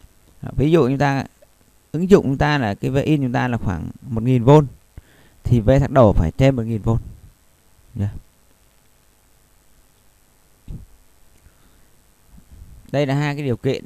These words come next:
chúng ta cần, ờ, phải quan tâm khi chúng ta lựa chọn diode để phù hợp với các ứng dụng theo cái nghĩa là van một chiều hoặc các cái mạch chỉnh lưu. Đấy.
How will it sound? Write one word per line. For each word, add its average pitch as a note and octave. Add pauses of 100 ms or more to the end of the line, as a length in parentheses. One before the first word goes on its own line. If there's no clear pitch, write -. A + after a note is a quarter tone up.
(100)
chúng G#2
ta A2 (580)
cần, A2 (840)
ờ, C#3
phải F#2
quan B2+
tâm C#3 (520)
khi D3
chúng B2
ta B2
lựa C3
chọn B2+
diode C3+ (220)
để A2+
phù A2+
hợp B2
với G#2
các -
ứng C3+
dụng B2+ (380)
theo B2
cái A#2+
nghĩa A#2+
là G2+ (240)
van A#2
một A2
chiều A2+ (540)
hoặc G2+
các F#2+
cái B2
mạch A#2
chỉnh F#2+
lưu. C#3+ (560)
Đấy. G2+